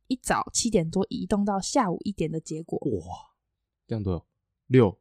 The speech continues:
Speaker 2: 五六个小时。
Speaker 1: 嗯。
Speaker 2: 哇。
Speaker 1: 然后呢，黑狗达就说，嗯，在这个阶段，总有，总得有人提供一套希-，有希望的逻辑，让全家能够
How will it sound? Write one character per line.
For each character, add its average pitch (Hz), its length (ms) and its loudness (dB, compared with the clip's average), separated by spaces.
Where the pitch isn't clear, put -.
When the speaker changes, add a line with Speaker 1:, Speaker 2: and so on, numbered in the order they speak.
Speaker 2:
五 101 140 2
六 123 120 6
个 107 80 4
小 85 180 -2
时。 78 280 -6
Speaker 1:
嗯。 202 120 4
Speaker 2:
哇。 92 100 -14
Speaker 1:
然 208 140 2
后 330 160 4
呢， 247 380 0
黑 320 80 -4
狗 254 160 4
达 175 140 -6
就 202 140 0
说， 208 400 -2
嗯， 190 340 0
在 311 160 4
这 277 100 2
个 226 140 4
阶 202 200 2
段， 190 260 2
总 196 200 2
有， 185 400 0
总 247 240 2
得 294 140 8
有 233 160 10
人 170 180 2
提 190 180 -4
供 214 240 2
一 180 60 -4
套 180 300 -2
希-， 202 400 -2
有 165 200 2
希 214 260 2
望 202 140 8
的 170 120 2
逻 - 220 0
辑， 143 180 -2
让 185 340 0
全 175 240 -2
家 185 220 0
能 170 220 0
够 175 400 -2